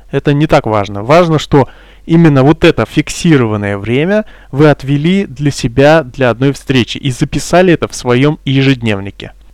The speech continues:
На самом деле, не так важно, какими делами вы занимаетесь. Э, то, что я вам сейчас рассказал, вот этот образ про игру в гольф, пройти восемнадцать лунок за два часа, этот образ вы должны держать в голове.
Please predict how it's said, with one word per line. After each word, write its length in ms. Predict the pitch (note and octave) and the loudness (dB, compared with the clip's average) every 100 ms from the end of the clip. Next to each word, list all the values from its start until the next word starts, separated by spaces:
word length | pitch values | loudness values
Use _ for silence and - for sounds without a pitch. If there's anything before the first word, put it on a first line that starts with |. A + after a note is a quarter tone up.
| - | -12
На 100 | B3 | -2
самом 240 | A3+ A#3+ G3+ | 2 4 4
деле, 360 | G3+ F#3 D#3+ | 4 6 6
не 220 | D#3 F3 A3 | 4 0 2
так 240 | A3+ - | 0 2
важно, 300 | E3 C3 B2 | 2 2 0
какими 340 | C#3 - D3+ | -4 -2 0
делами 400 | C3 C#3+ E3 F#3+ | 2 2 4 4
вы 180 | C#3+ C#3+ | 4 2
занимаетесь. 840 | C#3 C#3+ D3+ D3+ G#2+ G#2 A2 - | 2 0 0 0 -2 -4 -12 -12
Э, 240 | G2 C#3 C#3 - - | -8 -8 -8 -14 0
то, 220 | F#3+ G3 | 4 4
что 220 | - - | 4 2
я 140 | C#3+ C#3 | 2 2
вам 140 | B2 | 0
сейчас 360 | - C#3 C#3+ C#3 | -4 -2 -2 -2
рассказал, 560 | C#3 - D#3+ G3 A#3+ | -8 -2 0 2 2
вот 180 | E3+ C3 | 2 0
этот 300 | C#3 A#2+ - - - - | -2 -2 -8 -16 -18 0
образ 380 | F3 B2 A#2 - | 2 2 -4 -4
про 340 | - A#2 A#2+ - | -4 -4 -4 -4
игру 340 | C#3+ D3 D3+ | -2 0 0
в 120 | B2+ | 0
гольф, 360 | C3+ D3+ - - - | 2 2 2 -6 -8
пройти 320 | C#3+ C#3+ - C3 | -2 -2 0 -4
восемнадцать 640 | B2 C3+ C3 B2+ - - | -2 -4 -2 -4 -6 -2
лунок 360 | A#3+ A3 - - - | 2 2 0 -6 -20
за 360 | B3+ B2 C#3 | -10 0 2
два 180 | B2 A#2+ | 2 0
часа, 400 | - - A#2 G#2 - - - | -2 -4 -4 -4 -8 -10 -4
этот 280 | A3 E3+ G#3+ | 0 2 4
образ 340 | F3+ D#3 - | 4 2 0
вы 100 | D#3 | 2
должны 360 | D3 D3 E3 E3+ | 4 4 4 2
держать 380 | C3+ B2+ C#3+ | 2 2 2
в 80 | A#2+ | 0
голове. 480 | A#2+ C#3+ C#3 G#2+ | 0 2 4 2